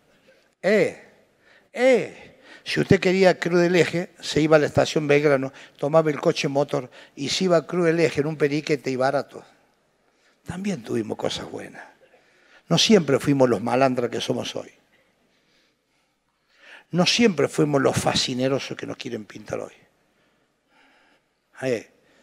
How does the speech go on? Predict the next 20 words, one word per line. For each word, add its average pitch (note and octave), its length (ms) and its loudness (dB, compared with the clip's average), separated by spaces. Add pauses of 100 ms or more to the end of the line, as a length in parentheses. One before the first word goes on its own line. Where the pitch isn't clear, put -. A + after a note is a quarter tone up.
(300)
eh, B2+ 160 0
también D#3+ 440 0
tuvimos C#3 380 -4
una B2+ 80 -4
educación B2 520 -4
del A#2+ 120 -6
primer A#2+ 340 -6
nivel, A2 380 -6 (760)
la - 100 -6
mejor, A#2+ 340 -4 (180)
una B2+ 160 -6
de A2+ 60 -4
las - 120 -12
mejores C3+ 360 -4
educaciones A#2+ 520 -6
del A2 100 -12
mundo. G#2+ 360 -14 (340)
También, C3+ 440 -14 (220)
hasta - 320 -10
hoy D3+ 300 -8